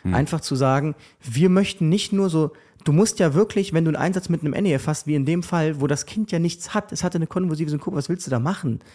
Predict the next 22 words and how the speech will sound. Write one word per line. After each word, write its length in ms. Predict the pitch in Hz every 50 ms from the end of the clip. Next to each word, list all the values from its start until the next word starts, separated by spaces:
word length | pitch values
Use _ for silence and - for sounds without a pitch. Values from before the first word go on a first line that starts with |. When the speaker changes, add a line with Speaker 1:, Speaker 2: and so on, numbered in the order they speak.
| - - - - _ _ - -
Speaker 2:
Ähm, 400 | 139 135 127 127 127 123 123 - - -
da 80 | 147
gibt's 180 | 135 208 - -
gar 100 | 185 170
keine 180 | 170 160 160
Aufgaben 360 | 202 254 - - 170 135 123 117
für 120 | - 120
sechs 240 | 117 117 - - 120
Leute, 400 | 113 107 104 98 - 101 - - - - _
ist 80 | - -
ja 60 | 170
keine 220 | - 151 139 123
Reha. 440 | 120 165 208 196 117 92 90 - - _ _ _ _ _ _ -
Speaker 1:
<laughs> 300 | 110 - - 185 - -
Speaker 2:
Dass 220 | 143 139 135 -
du, 280 | - 160 156 156 143 - - _ -
du 100 | - 143
musst 280 | 143 170 240 247 - -
dann 260 | 175 151 127 - 143
wirklich 260 | 165 190 - 214 -
sagen, 280 | - 143 143 156 170 165
okay, 400 | 165 - - 180 180 196 208